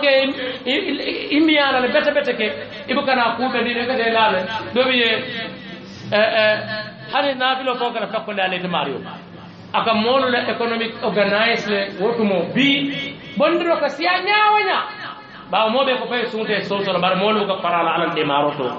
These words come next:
Tabaraka wa ta'ala. Woto sunkaro ka taale aka jamanol samba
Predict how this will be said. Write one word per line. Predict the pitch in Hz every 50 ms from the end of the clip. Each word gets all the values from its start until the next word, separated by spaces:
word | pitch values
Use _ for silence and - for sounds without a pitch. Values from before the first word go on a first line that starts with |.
| - - - - - - - - - - -
Tabaraka | 220 247 294 294 294 285 277 - 247
wa | 226 202
ta'ala. | 196 196 156 151 123 - - - - - - -
Woto | 196 196 220 220
sunkaro | - 277 285 277 294 285 285 285 285
ka | 269 254 -
taale | 254 269 269 254 233 240 233
aka | - - 226 220
jamanol | 208 220 226 262 294 294 294 285 277 269 269 269 -
samba | - 247 226 226 214 220